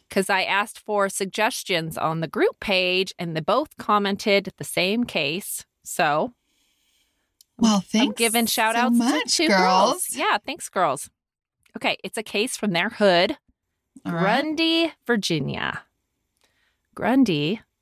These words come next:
Speaker 1: has a nice ring to it. Grundy is a real small town, like, two thousand people.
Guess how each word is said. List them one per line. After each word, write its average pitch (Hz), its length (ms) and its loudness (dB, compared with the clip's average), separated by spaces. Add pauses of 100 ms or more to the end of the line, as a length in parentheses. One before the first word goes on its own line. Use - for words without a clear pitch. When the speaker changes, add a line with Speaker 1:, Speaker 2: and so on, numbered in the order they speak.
(580)
Speaker 1:
has 190 160 -4
a 190 40 -2
nice 196 260 0
ring 175 160 0
to - 160 -4
it. 110 140 -2 (420)
Grundy 240 460 2
is 190 320 2
a 160 120 2
real 190 260 4
small 240 280 2
town, 156 380 -2
like, 143 280 -2
two 254 260 -4
thousand 202 400 0
people. 151 400 -4